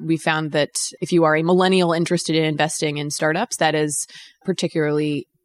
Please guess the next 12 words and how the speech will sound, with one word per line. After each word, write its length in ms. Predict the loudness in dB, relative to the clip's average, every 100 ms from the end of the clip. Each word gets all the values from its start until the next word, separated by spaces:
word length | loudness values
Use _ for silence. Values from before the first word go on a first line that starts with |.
| _
interesting 540 | 0 2 0 0 -4
for 400 | -4 0 2 2
a 100 | 2
lot 260 | 2 2 2
of 160 | -2 -2
the 220 | -4 -2
entrepreneurs 720 | -4 -4 -2 2 2 0 2
who 240 | 2 2
themselves 480 | 2 0 2 2 0
are 100 | -2 -2
often 400 | -2 -4 -6 -6
millennials. 480 | -4 -4 -4 -8